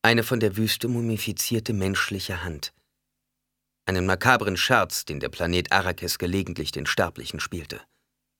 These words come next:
Eine Hand, wie sie der Sand gelegentlich an die Oberfläche spülte und die man als Kommunikationsversuche des Shai Hulud interpretierte. Sie war zusammengeschrumpft zu einer kleinen,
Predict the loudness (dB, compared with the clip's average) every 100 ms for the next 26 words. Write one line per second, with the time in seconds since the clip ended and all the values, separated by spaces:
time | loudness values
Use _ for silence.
0 | _ _ _ _ _ _ _ 2 4 6
1 | 6 4 -2 -2 0 0 2 2 2 0
2 | -2 0 0 0 -4 -4 -4 -4 -6 -2
3 | -2 0 -2 -4 -4 -4 -4 -2 -2 0
4 | -2 0 2 2 2 0 0 2 2 2
5 | 0 2 0 0 0 0 0 -2 -2 -2
6 | -2 2 2 2 -2 -2 -4 -10 -10 -10
7 | -10 -12 -12 -12 -14 -18 _ _ _ _
8 | _ _ _ _ _ _ _ _ _ _
9 | _ _ _ _ _ _ -10 -2 0 2
10 | 4 4 4 0 0 0 0 -2 -2 -2
11 | -4 2 2 4 2 -2 -6